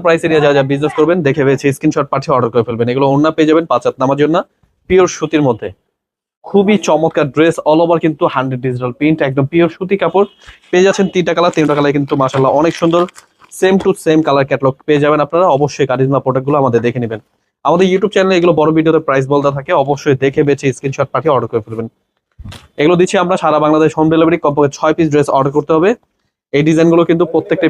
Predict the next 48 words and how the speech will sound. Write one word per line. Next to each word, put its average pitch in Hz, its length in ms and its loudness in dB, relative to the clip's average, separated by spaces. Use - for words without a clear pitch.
পিওর 190 180 4
সুতি 185 300 -4
কাপড়, 120 280 0
আপনারা 139 240 -4
কিন্তু 143 200 -2
পেয়ে 151 160 2
যাচ্ছেন 156 260 -2
কোনো 160 100 2
সিকোয়েন্স 190 400 0
ছাড়াই 151 220 0
এত 135 100 -4
সুন্দর 160 260 0
একটি 139 160 -8
প্রোডাক্ট। 165 260 -2
All 165 140 4
over 185 220 0
কিন্তু 190 140 0
ডিজাইনগুলো 147 440 0
মাশাআল্লাহ 135 360 0
অনেক 160 180 -2
সুন্দর, 185 220 0
একদম 147 200 2
কাটওয়ার্কের 160 480 0
মধ্যে, 123 200 0
খুবই 180 220 -2
চমৎকার 139 440 0
ডিজাইন। 113 260 -2
কালার 160 260 2
কিন্তু 190 160 -2
totally 160 360 2
তিনটা 139 260 -2
কালার, 151 220 2
আপনাদের 139 280 -2
যেই 190 200 4
কালার 147 240 0
পছন্দ 143 280 -2
হবে 165 140 0
এক 120 120 -4
পিস 135 180 -4
এক - 80 -8
পিস 135 180 -8
করে। 156 120 2
আমাদের 139 260 2
YouTube 160 240 0
চ্যানেলে 160 300 2
অনেক 151 180 2
ভিডিও 156 220 2
আছে, 208 140 -2